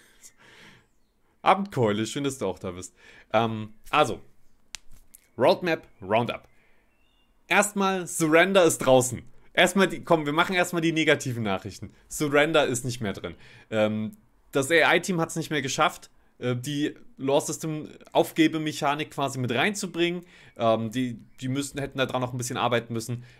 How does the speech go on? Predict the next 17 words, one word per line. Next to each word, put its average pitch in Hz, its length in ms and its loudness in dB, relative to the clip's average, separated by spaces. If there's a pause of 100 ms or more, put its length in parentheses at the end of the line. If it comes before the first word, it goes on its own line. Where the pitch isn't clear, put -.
Deswegen 123 560 0
in, 104 280 -4
äh, 98 260 -6
drei - 180 -4
Punkt 101 300 -14
elf 202 340 2
ist - 160 -6
das 151 140 -2
jetzt 143 220 -6
drin. 131 340 -4 (160)
Das 139 180 -2
bedeutet, 131 400 0
ihr 123 640 2 (540)
deaktiviert 131 440 0
zum 123 120 -2
Beispiel 113 360 0
eure 98 600 -4